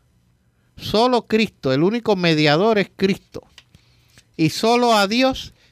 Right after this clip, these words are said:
sea la gloria. Todo lo que usted haga sea para gloria y honra de Dios.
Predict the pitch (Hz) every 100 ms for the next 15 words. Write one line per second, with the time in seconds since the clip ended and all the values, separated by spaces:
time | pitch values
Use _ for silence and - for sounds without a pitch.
0 | - - 196 208 214 214 196 156 147 160
1 | 180 160 120 107 - _ _ _ _ _
2 | _ _ _ _ _ - 247 240 226 208
3 | 202 - 208 170 139 127 - _ - -
4 | 196 214 208 170 160 147 147 147 165 220
5 | 233 233 226 - 175 165 185 220 233 226
6 | 226 - 160 151 143 135 _ 139 135 135
7 | 123 - -